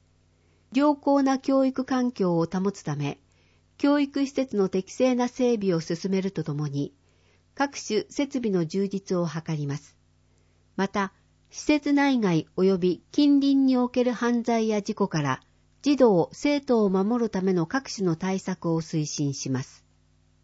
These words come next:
施策十、地域や教育関係機関との連携による教育力の向上。施策が目指す江東区の姿。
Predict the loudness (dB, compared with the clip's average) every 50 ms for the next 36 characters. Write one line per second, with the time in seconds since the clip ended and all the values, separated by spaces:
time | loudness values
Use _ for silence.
0 | _ _ _ _ _ _ _ _ _ _ _ _ _ _ _ _ _ _ _ _
1 | _ _ _ _ -8 -6 -6 -2 -2 -2 -2 -2 -4 -4 -4 -4 -8 _ -20 _
2 | -2 0 2 2 2 0 -4 _ _ _ _ _ _ _ _ _ _ _ _ _
3 | _ _ _ _ -2 0 2 2 2 0 0 0 2 2 0 0 0 0 0 0
4 | 0 -2 -4 -6 -4 -4 -2 -2 -2 -2 0 0 0 0 0 -4 -8 -6 -4 -4
5 | -4 -4 -6 -6 -4 -2 0 0 0 -2 -2 -4 -4 -4 -2 -2 0 0 0 0
6 | 0 0 0 -2 -2 -4 -6 _ _ -4 -2 0 0 0 0 -2 -2 -4 -2 0
7 | 0 -2 -2 -4 -6 -6 -6 -4 -2 -2 0 -2 -2 -2 -2 -2 -2 -4 -6 -10
8 | -12 _ _ _ _ _ _ _ _ _ _ _ _ _ _ _ _ _ _ _
9 | _ -14 -12 -4 0 0 0 0 0 0 0 2 2 2 0 0 0 -2 -2 -2
10 | -4 -4 -4 -6 -4 0 2 2 2 2 2 2 2 2 2 0 -2 -2 -2 -4
11 | -6 -6 -6 -6 -6 -6 -8 -12 -14